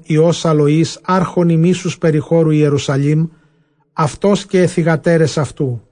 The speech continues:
Την πύλην της Φάραγκος εκράτησαν Ανούν και οι κατοικούντες Ζανό.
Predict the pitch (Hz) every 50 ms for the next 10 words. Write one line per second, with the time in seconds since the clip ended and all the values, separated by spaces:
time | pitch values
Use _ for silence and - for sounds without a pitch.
0 | _ _ _ _ _ _ _ _ _ _ _ _ _ _ _ - 160 156 147 -
1 | - 202 202 190 196 190 175 - 175 - - - 185 180 175 170 165 160 151 160
2 | 147 - 160 131 - 160 160 160 151 - - - - 151 147 151 - _ - 147
3 | 147 151 156 175 185 190 185 185 - 175 160 156 - 165 147 - 147 - - 170
4 | 160 151 139 151 143 131 120 139 139 139 147 147 135 120 110 107